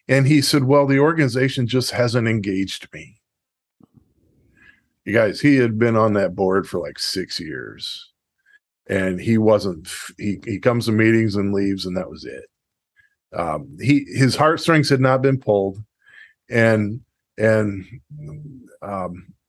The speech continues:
and, and he said, "Well, uh, I suppose you're gonna ask me for money." And I, <laughs> I said, "I, I don't, I don't need to, uh, but if I did, what,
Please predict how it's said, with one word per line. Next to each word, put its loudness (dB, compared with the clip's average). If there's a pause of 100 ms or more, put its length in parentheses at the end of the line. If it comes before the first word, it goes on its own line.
(320)
and, 0
and -4
he 0
said, -2
"Well, 2 (440)
uh, -16
I -2
suppose 2
you're -2
gonna 2
ask 2 (220)
me -4
for -2
money." 2
And 0
I, 2 (280)
<laughs> -18
I -10
said, -4 (520)
"I, -10
I 4
don't, 0
I 2
don't 2
need -2
to, 0
uh, -8
but 2
if 2
I 6
did, 2
what, 2